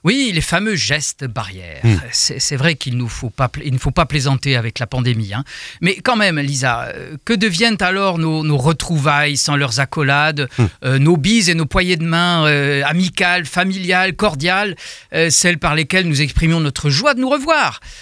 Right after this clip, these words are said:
Speaker 1: Euh, sans jeu de mots, avec, euh, cette distance imposée, j'ai l'impression de verser dans une relation distante.
Speaker 2: Hmm.
Speaker 1: Plate, euh, froide, euh, sans expression.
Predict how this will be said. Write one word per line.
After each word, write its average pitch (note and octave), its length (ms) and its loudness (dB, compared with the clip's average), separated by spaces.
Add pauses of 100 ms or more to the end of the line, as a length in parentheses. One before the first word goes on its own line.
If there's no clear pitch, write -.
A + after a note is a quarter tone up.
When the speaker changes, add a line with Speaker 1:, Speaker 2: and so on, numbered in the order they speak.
(200)
Speaker 1:
Euh, D#3+ 140 2
sans F#3 180 2
jeu D#3 160 4
de D3+ 80 2
mots, A#3+ 340 2
avec, C#3 440 -2
euh, C3 100 0
cette A#2 300 0
distance F#3 520 0
imposée, C#3 560 0
j'ai F#3 100 -4
l'impression C3+ 420 0
de D#3+ 40 -2
verser C#3+ 280 -2
dans E3 140 2
une D3+ 220 0
relation C#3 540 0
distante. A#2+ 600 -6
Speaker 2:
Hmm. A2 100 4 (400)
Speaker 1:
Plate, C3+ 380 -2
euh, A#2 240 -4
froide, A2+ 640 -2
euh, A2+ 180 -8
sans C3+ 320 0
expression. B2+ 800 -2